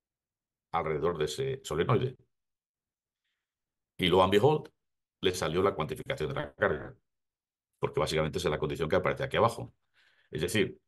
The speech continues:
el flujo magnético, si lo calculan con un poquitín de cuidado, le sale que es el, el producto de la carga eléctrica por la carga magnética.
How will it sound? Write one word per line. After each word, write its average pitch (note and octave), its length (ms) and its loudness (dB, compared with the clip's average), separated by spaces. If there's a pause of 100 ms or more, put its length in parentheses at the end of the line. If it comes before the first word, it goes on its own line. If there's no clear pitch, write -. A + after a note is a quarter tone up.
el - 120 -8
flujo G#2+ 260 0
magnético, G#2 580 0
si - 160 -10
lo C#2+ 100 -6
calculan F#2 360 0
con D2 100 -4
un D2+ 60 -4
poquitín F#2 240 -2
de G2+ 100 4
cuidado, B2 460 6
le E2+ 100 0
sale F2+ 260 0
que F2 140 0
es - 260 -2 (180)
el, D2 360 -8
el D#2 160 -8
producto D#2 380 -2
de C#2+ 60 2
la C#2 60 -2
carga F2 200 2
eléctrica F2 440 0
por C#2+ 120 -2
la C#2+ 60 -4
carga D2 260 -2
magnética. E2 560 -4